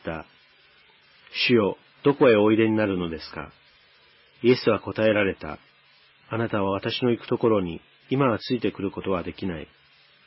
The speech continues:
しかし、後になってからついてくることになろう。」ペテロはイエスに言っ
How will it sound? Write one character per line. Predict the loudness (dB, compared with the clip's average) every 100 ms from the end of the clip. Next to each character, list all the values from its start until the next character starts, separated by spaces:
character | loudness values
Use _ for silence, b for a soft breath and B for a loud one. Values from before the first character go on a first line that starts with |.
| _
し | -8 -4
か | -2
し、 | -2 -4 -6 -8
後 | 0 2
に | 2
な | -2
っ |
て | -6 -8
か | -8
ら | -10 -12 _ -10
つ | -2
い | -2
て | -2
く | -2
る | -4
こ | -4 -4
と |
に | -4 -4
な | -6
ろ | -6 -8 -10
う。」 | _ _ _ _ _ _ _ _ _ _ -6
ペ | -2
テ | 0
ロ | 2
は | 2
イ | 2
エ | 0
ス | -2
に | -6
言 |
っ | -6